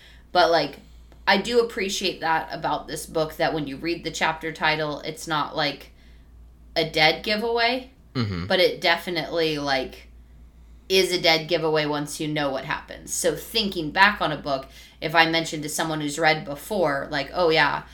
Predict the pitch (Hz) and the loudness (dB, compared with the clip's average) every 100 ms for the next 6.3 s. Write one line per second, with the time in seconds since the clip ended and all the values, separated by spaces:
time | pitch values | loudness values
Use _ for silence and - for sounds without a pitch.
0 | - - 165 165 160 160 151 - 165 156 | -20 -2 0 0 0 -2 -4 -4 -4 -2
1 | 151 151 151 143 151 147 147 160 170 165 | -2 -2 -2 -6 -6 -4 -4 4 4 4
2 | 160 156 143 160 156 151 151 151 147 147 | -2 -4 -6 -8 -2 -2 -2 -6 -8 -8
3 | - 151 147 156 143 - - - - 190 | -4 -4 -2 -6 -6 -10 -18 -18 -4 2
4 | 196 196 185 180 - 208 190 160 143 143 | 4 6 4 0 4 4 4 -2 -4 -4
5 | - 175 - - 147 - 78 - - - | -4 -4 -4 -8 -10 -12 -12 -10 -8 -8
6 | - - - | -10 -18 -18